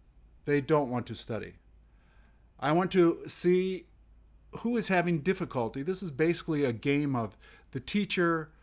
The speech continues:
trying to find out weaknesses. And through the weaknesses, you can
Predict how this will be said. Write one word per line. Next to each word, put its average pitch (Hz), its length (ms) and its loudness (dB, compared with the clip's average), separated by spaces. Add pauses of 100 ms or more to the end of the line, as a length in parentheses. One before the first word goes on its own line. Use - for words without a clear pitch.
(280)
trying 160 320 0
to 147 80 -4
find 151 360 0
out 139 260 2
weaknesses. 135 720 -4
And 131 300 -6 (340)
through 220 160 -2
the 208 80 4
weaknesses, 175 760 -2 (200)
you 151 200 -2
can 139 460 -4